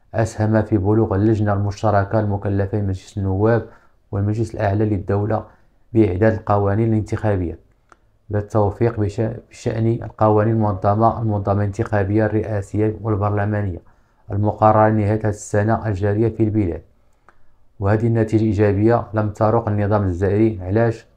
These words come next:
لم تروق النظام الجزائري؟ كانوا يحلمون بهذا الملف. علاش؟ لأنهم كانت عندهم رغبة. علاش؟ لأنهم كانت عندهم رغبة مبيتة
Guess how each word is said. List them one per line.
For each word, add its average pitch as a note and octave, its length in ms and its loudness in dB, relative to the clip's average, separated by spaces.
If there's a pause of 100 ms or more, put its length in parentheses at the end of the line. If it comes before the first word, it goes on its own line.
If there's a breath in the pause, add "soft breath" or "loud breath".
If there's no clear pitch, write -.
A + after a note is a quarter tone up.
لم G2+ 100 -2
تروق G#2+ 300 -2
النظام G2+ 300 0
الجزائري؟ G2 500 0 (460)
كانوا A#2 180 2
يحلمون A2+ 480 2
بهذا G#2+ 360 2
الملف. G2+ 300 0 (220)
علاش؟ A2 440 0
لأنهم G#2+ 380 0
كانت A2 320 0
عندهم G#2 360 0
رغبة. G#2 460 2 (960 soft breath)
علاش؟ G#2+ 460 2
لأنهم G#2+ 440 0 (180)
كانت A2 240 0
عندهم G2+ 460 0 (340)
رغبة G#2 440 2 (360)
مبيتة G#2 560 -2